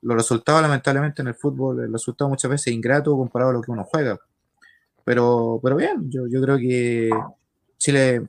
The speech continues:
para mí, una de la, en estas primeras tres fechas, siendo muy objetivo, de la, de las selecciones que mejor ha jugado, junto con, en parte con Colombia,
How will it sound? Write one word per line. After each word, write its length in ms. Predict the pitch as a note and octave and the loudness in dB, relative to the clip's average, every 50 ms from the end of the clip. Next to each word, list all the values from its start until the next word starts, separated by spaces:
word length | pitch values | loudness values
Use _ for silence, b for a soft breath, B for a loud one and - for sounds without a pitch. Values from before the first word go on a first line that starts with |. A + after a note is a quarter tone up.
| - _ | -6 _
para 180 | - A2 A#2 | -2 0 2
mí, 100 | A#2+ C3 | 2 2
una 160 | C3+ C3+ B2+ B2 | 0 0 0 0
de 40 | A#2+ | 0
la, 360 | A#2 A2+ A2 G#2+ G#2 G#2 G2 G2 E2+ C#2 | 0 -2 -2 -2 -4 -6 -8 -10 -12 -8
en 80 | F#2+ A2+ | -6 -6
estas 240 | A2+ - - A2+ - | -6 -6 -6 -8 -6
primeras 280 | - G#2+ A2+ A2+ A2 | -6 -4 -2 -4 -2
tres 160 | - B2 A#2 | -4 -6 -6
fechas, 600 | - - C3+ C3 - C#3 C3 B2+ B2+ B2 A#2 A#2 | -2 -4 -4 -2 0 0 0 0 0 -2 -4 -6
siendo 360 | - - A2+ A2+ A2+ A2+ A2+ G#2+ | -8 -8 -8 -8 -6 -6 -6 -4
muy 140 | A#2 B2 | -2 -4
objetivo, 760 | B2 A2+ - - A2+ - B2+ C3 C3+ C#3 C#3 C3+ C3+ B2+ B2 A#2+ | -4 -4 -4 -4 -4 -2 -2 0 0 0 0 0 -2 -4 -6 -6
de 100 | A2+ A#2 | -6 -6
la, 60 | A#2 | -6
de 180 | A2+ G2+ G2 G2 | -6 -8 -8 -6
las 160 | A2 A2+ A2 | -6 -4 -4
selecciones 300 | - G#2+ A2+ - B2+ B2 | -4 -4 -4 -4 -4 -4
que 80 | - A2+ | -4 -4
mejor 220 | G#2 G#2 - A#2+ | -4 -2 0 0
ha 40 | A2 | 0
jugado, 500 | - - F2+ G2+ C3 C#3+ B2+ G2+ - - _ _ _ _ _ _ _ _ _ _ _ _ _ | 0 0 0 2 2 2 2 0 -2 -6 _ _ _ _ _ _ _ _ _ _ _ _ _
junto 340 | _ _ B2 A#2 - - A#2 | _ _ -4 -2 0 -2 0
con, 640 | A2+ A2+ A2+ A2 A2 A2 G#2+ G#2 G#2 G2+ G2 G2 F#2+ | 4 6 6 6 6 4 4 2 0 0 -2 -4 -6
en 80 | G#2 G#2+ | -6 -6
parte 220 | - A#2 - - | -6 -4 -4 -2
con 160 | A2 G#2+ G#2+ G2 | -2 -2 -4 -2
Colombia, 800 | - G#2+ G2+ A2 A#2+ C3 C3+ C3+ C#3+ C#3 C#3 C#3 C3+ C3+ C3 | -2 0 2 4 4 2 2 0 -2 -2 -2 -2 -4 -6 -8